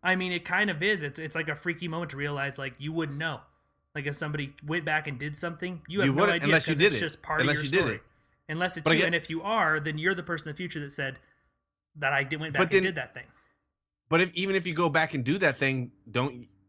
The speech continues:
Speaker 2: don't you not remember? Won't you not remember?
Speaker 1: Well,
Speaker 2: Because
Speaker 1: that person in the future wouldn't know what that thing they did was, so it wouldn't exactly. So basically, time travel going back is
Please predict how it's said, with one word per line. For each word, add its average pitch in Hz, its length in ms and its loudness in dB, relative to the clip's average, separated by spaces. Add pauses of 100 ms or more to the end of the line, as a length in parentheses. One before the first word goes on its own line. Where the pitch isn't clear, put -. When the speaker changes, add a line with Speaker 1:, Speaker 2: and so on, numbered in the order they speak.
(160)
Speaker 2:
don't 127 180 -2
you 139 140 0
not 127 220 2
remember? 113 360 -2 (120)
Won't 120 260 -4
you 135 120 -2
not 123 280 4
remember? 175 380 0
Speaker 1:
Well, 135 180 -6
Speaker 2:
Because 123 240 2
Speaker 1:
that 117 80 0
person 151 220 -2
in 131 40 -6
the 123 80 -8
future 147 460 -6
wouldn't 131 380 -8
know 135 160 -8
what 127 160 -10
that 117 180 -8
thing 135 140 -8
they 120 100 -8
did 117 220 -10
was, 135 320 -6
so 131 100 -10
it 139 60 -10
wouldn't 131 200 -10
exactly. 139 380 -6
So 143 140 -8
basically, 156 360 -6
time 156 260 -4
travel 143 260 -6
going 127 260 -8
back 135 260 -4
is 110 180 -14